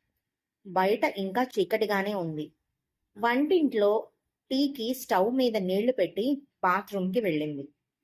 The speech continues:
లత జీవితం ఉదయం రొటీన్లో పడింది. నీళ్లు మరిగే సమయానికి కిచెన్లోకి రావటం, టీ తాగుతూ రాత్రి తరిగి పెట్టుకున్న కూరగాయల్ని బయటికి తీసి వంట మొదలు పెట్టడం,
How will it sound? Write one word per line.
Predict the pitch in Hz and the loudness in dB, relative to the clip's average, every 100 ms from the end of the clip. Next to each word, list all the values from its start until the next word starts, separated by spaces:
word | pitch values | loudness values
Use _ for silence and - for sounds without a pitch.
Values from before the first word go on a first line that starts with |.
| _ _ - | _ _ -6
లత | 214 220 330 | -4 -2 -4
జీవితం | 247 233 226 233 214 214 - 190 | -4 -2 -2 -2 -4 -4 -8 -6
ఉదయం | 185 226 262 | 2 4 4
రొటీన్లో | 214 190 190 175 214 | 2 0 0 0 -2
పడింది. | 208 165 160 160 160 _ _ _ _ _ _ | -2 -4 -4 -10 -14 _ _ _ _ _ _
నీళ్లు | 240 285 359 349 | 0 2 4 2
మరిగే | 240 208 202 220 | 2 0 0 0
సమయానికి | 214 175 175 175 165 165 175 - _ - | 0 -2 -2 -2 -4 -8 -8 -8 _ -8
కిచెన్లోకి | 240 - 294 262 233 | -4 2 4 4 4
రావటం, | 202 175 165 165 175 185 - _ _ _ _ | 2 0 -2 -2 -4 -4 -14 _ _ _ _
టీ | 285 320 320 | 0 0 0
తాగుతూ | 233 208 214 240 | -4 -2 2 4
రాత్రి | 226 185 196 254 262 | 4 2 0 0 2
తరిగి | 247 208 240 | 2 2 0
పెట్టుకున్న | 240 233 226 208 | 0 0 -2 -2
కూరగాయల్ని | 190 185 190 220 226 214 208 | -4 0 2 4 4 2 -2
బయటికి | 202 165 160 165 - | -4 -2 -2 -4 -8
తీసి | 240 202 190 208 208 202 - | -6 -6 -4 -4 -4 -6 -6
వంట | 170 180 | -6 -2
మొదలు | 233 220 190 196 | -2 0 -2 0
పెట్టడం, | 190 180 170 185 | 0 -2 -2 -6